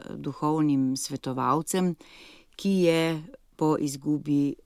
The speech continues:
otroka v najboljši veri, eh, staršema rekel: "Oh, nikar ne bodite žalostna, saj je pri Bogu."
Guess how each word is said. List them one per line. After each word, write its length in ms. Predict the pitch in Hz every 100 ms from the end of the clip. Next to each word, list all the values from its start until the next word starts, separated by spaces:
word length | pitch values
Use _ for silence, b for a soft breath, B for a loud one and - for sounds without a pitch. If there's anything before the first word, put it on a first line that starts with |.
| -
otroka 800 | 139 - 143 143 143 - 139 135
v 120 | 147
najboljši 760 | 147 170 180 143 123 120 - 127
veri, 460 | 123 120 117 117 -
eh, 1120 | _ _ - - - _ _ 349 139 135 135
staršema 720 | - 151 139 139 - 135 131
rekel: 580 | 135 139 - 135 131 139
"Oh, 340 | - 151 151 - - - _ _ _ - -
nikar 320 | 151 - 143
ne 140 | 135
bodite 420 | - 135 147 135
žalostna, 720 | 135 127 - 127 - 139 131 - _ _ _
saj 380 | - - 156 147
je 60 | 135
pri 220 | - 135
Bogu." 520 | 135 123 95 - -